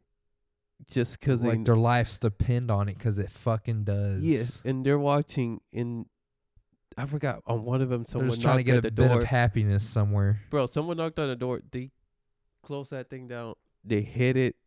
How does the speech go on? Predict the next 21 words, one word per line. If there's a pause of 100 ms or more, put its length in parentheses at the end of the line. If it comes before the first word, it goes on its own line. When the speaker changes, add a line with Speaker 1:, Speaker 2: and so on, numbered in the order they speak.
(120)
Speaker 1:
Like, (160)
I'm
talking,
they
have (100)
special
compartments
in
Speaker 2:
Probably
Speaker 1:
their
Speaker 2:
a
Speaker 1:
houses.
Speaker 2:
secret
door
and
shit.
Speaker 1:
Yeah.
Speaker 2:
Yeah.
Speaker 1:
They
hide
this.